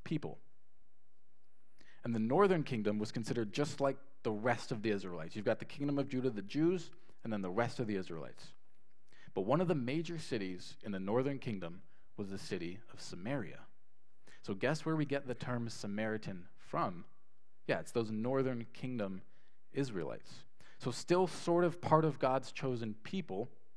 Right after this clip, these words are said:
but really looked down upon by the traditional Jewish people, these people of the southern kingdom. So there's this huge divide in the nation of Israel between the Jews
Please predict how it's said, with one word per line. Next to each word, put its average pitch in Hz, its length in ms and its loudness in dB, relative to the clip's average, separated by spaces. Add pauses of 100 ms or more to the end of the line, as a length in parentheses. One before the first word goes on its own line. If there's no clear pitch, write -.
(1160)
but 92 120 0 (140)
really 190 300 6
looked 151 480 2
down 117 300 2
upon 90 400 -4 (240)
by 104 120 4
the 98 120 0
traditional 107 680 -2
Jewish 98 480 -2 (400)
people, - 400 -4 (460)
these 101 160 0
people 107 360 0
of 92 140 2
the 95 80 0
southern 90 440 0
kingdom. - 340 -4 (300)
So 160 160 8
there's 170 280 8
this 165 220 6
huge 208 500 0
divide 123 760 4
in 123 140 -2
the 117 60 2
nation 139 380 2
of 110 100 0
Israel 104 360 2
between 113 320 -2
the 107 80 2
Jews 131 500 0